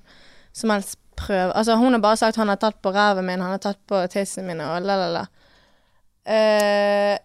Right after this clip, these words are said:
det, jeg har ikke fått høre om noe om, eh, altså, prøver hun har tatt.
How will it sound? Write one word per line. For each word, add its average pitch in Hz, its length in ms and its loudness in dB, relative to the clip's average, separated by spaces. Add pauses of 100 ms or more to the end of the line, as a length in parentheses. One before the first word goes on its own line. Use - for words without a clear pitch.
det, 240 580 4
jeg 240 80 2
har 240 80 4
ikke 226 200 -4
fått 220 100 -2
høre 220 180 2
om 226 160 2
noe 214 400 2
om, 196 540 -2 (160)
eh, 190 720 -6 (920)
altså, 214 200 -8
prøver 202 540 0
hun 214 140 -4
har 190 80 -8
tatt. - 580 -8